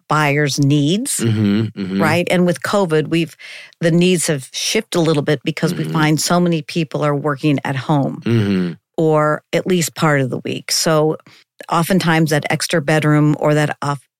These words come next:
Speaker 1: extra little nook that we thought could be a little play area for young kids or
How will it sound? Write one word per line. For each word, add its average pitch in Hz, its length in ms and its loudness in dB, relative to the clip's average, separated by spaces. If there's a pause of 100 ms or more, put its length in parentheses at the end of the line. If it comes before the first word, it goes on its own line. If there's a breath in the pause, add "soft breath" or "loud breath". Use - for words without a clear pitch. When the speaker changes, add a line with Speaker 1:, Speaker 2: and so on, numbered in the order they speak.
(280)
Speaker 1:
extra 165 300 -2
little 160 260 2
nook 147 540 2 (400 soft breath)
that 143 100 -2
we 156 100 -2
thought 139 280 -2
could 156 140 -2
be 151 140 2
a 151 60 2
little 147 360 -2
play 196 420 0
area 139 640 0
for - 140 -2
young 170 320 2
kids 139 640 -2 (140)
or 143 520 0